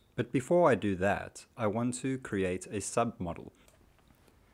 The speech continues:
As I mentioned before, a submodel is a group of blocks that you can use and manipulate like a single block. It's easy to create submodels.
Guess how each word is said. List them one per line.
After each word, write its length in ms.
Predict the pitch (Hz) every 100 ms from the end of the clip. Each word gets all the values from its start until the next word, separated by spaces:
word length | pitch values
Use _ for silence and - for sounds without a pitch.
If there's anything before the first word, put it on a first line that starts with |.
| _ - 170
As 120 | 196
I 80 | 180
mentioned 400 | 139 139 127 107
before, 480 | - 135 92 98 -
a 60 |
submodel 680 | 113 - 160 160 143 143 -
is 120 | 101
a 80 | 98
group 320 | 92 117 -
of 180 | 117 -
blocks 400 | 92 82 - -
that 240 | 107 101
you 80 | 113
can 240 | - 123 120
use 400 | 92 92 87 -
and 180 | 98
manipulate 640 | 107 104 - 92 85 90 -
like 220 | 85 110
a 80 | 98
single 500 | - 101 95 92 101
block. 380 | 127 95 - _ _ - - _ _ -
It's 220 | 143 -
easy 300 | 175 185 170
to 120 | - 120
create 340 | 104 104 101
submodels. 760 | - 127 101 87 76 78 -